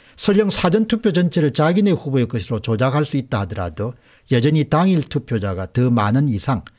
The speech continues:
당일 투표자 전체가 윤석열 후보를 찍는다면 사전대 당일 비율대로 윤석열 후보가 승리하게 됩니다. 전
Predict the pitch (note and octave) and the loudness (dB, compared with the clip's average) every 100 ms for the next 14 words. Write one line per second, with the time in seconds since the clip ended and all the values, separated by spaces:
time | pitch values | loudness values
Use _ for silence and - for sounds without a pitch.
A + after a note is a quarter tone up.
0 | _ _ - C3 C#3+ C3 - A#2+ A#2 G#2 | _ _ -4 0 2 0 -2 -6 -4 -2
1 | - D#3 D3 C3+ A2+ C#3+ - - _ D3+ | 0 0 0 -2 0 -2 -4 -20 _ 0
2 | E3 F#3 G3+ F#3 F3+ D#3 C#3+ A2+ - G#2 | 2 2 2 2 2 2 0 -2 -2 -2
3 | G2+ G#2+ G2 E2 - _ - - - C#3 | -2 -2 -4 -10 -16 _ -12 -6 0 2
4 | F#3+ G#3 G3 E3+ D3+ F3+ F3 B2+ A#2 A2+ | 4 4 2 0 2 2 2 0 -2 -2
5 | G#2 G#2+ G2+ G#2 C3+ - D3+ C#3+ A2+ G2+ | -2 -2 -2 0 0 0 0 0 -2 -6
6 | G2 A#2 - C3+ B2 C3+ D3+ C#3 G#2+ F2 | -6 -6 -2 0 2 2 0 -2 -4 -10
7 | F2+ - - _ _ _ _ - D3 D#3 | -10 -14 -18 _ _ _ _ -2 0 0